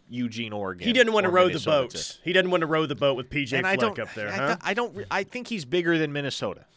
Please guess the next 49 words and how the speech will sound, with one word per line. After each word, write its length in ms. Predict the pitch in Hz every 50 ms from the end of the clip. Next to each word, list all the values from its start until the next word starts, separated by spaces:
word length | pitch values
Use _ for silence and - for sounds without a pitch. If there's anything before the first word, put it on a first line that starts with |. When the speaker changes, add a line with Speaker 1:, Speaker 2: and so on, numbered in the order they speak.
| _ _ -
Speaker 1:
and 100 | 123 123
I 60 | 127
think 200 | - - 160 -
he 120 | 165 147
realizes 580 | 123 127 135 131 107 92 82 80 - - 65 -
that. 200 | - - - _
Speaker 2:
Number 280 | - 123 143 156 165 165
one 160 | 156 151 147
player 320 | 139 - 156 156 156 151 151
in 80 | 143
Minnesota, 500 | 139 143 135 135 - - 143 131 127 127
four-star 560 | 120 - - 135 135 120 - - 131 120 120 113
currently 540 | - 135 127 120 - 95 120 117 113 104 - 104
by, 340 | 107 123 117 113 113 113 113
uh, 260 | 113 110 107 104 98 101
by 140 | - 120 117
twenty-four 420 | 113 - 131 123 113 - 120 117
seven 260 | 107 - 120 110 107 101
Sports. 380 | - - - 120 113 98 - - - - - - 123
Th-, 120 | 139 220 226
this 240 | 208 220 233 220
would 140 | 240 269 208
be 160 | 180 233 214
another 260 | 196 170 175 180 175 156
Gets 540 | 127 147 160 175 196 - - - - - - -
where 240 | 151 160 160 160
we 100 | 156 160
say, 380 | 156 - - 165 151 143 139 143 -
"Oh, 200 | 196 185 180 196
okay, 340 | 202 - 175 160 156 156 -
Rogers, 720 | - 131 135 151 160 165 180 180 143 185 185 175 - 143
Minnesota." 640 | 151 165 170 156 160 - 156 151 160 170 190 202 196 - _ _ _ _ _ _ _
We 140 | - - 190
did 220 | 156 190 190 190
this 180 | 185 180 180 -
with, 220 | 165 156 143 -
uh, 200 | 139 151 143 139 139 156
Arkansas 520 | 160 170 170 - 190 175 - - 185 180
recently. 800 | 185 165 180 180 185 175 - 190 - 175 180 180 180 185 185 180 147
We 120 | 147 156
did 200 | 135 151 156 135
this 180 | 160 156 - -
with 280 | 143 135 135 127 -
the 80 | - 123
state 260 | - - 175 165 160
of 140 | 151 120 92
Washington 580 | 123 139 147 160 165 - 175 165 143 156 147 135
last 380 | 139 143 156 160 - - 165
year. 280 | 175 180 185 185 190